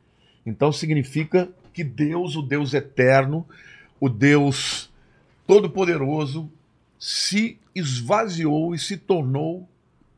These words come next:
um homem. Isso é o que na teologia a gente chama de união hipostática. Um Deus que se tornou homem.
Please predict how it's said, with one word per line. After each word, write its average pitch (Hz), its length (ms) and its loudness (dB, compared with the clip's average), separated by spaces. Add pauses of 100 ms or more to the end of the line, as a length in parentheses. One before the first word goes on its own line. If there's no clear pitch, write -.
(200)
um 190 140 -2
homem. 135 380 -2 (680)
Isso 185 280 0
é - 20 4
o - 40 -8
que 175 120 -4
na 165 140 2
teologia 135 500 2
a 151 40 4
gente 147 200 -2
chama 147 220 -2
de 135 160 -2
união 151 500 -2 (160)
hipostática. - 1080 -4 (880)
Um 131 140 -2
Deus 190 800 4 (540)
que 151 100 -8
se 147 160 -6
tornou 170 380 0
homem. 127 340 2